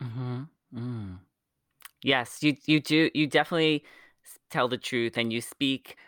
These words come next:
And I mean, you're beautiful when you, when you speak, 'cause you speak s-, from the heart. W-,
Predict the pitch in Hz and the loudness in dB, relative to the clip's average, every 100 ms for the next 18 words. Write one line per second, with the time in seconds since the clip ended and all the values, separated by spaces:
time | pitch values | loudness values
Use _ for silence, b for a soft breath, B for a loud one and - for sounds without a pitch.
0 | b b b _ 135 127 - - 135 135 | b b b _ -2 -2 -2 0 2 2
1 | 123 - _ - 147 135 123 _ - 156 | 2 -4 _ -6 0 0 -2 _ -2 2
2 | 156 151 135 117 117 110 107 - 131 120 | 4 4 4 4 2 0 -2 -2 0 0
3 | 117 - 123 - 127 - 123 - 127 - | -2 -4 -4 -4 -4 -4 -6 -4 -4 -4
4 | - - - 127 107 123 113 87 65 - | -18 -14 -4 -2 0 2 2 2 -4 -14
5 | - B B B B - 147 | -20 B B B B -6 -6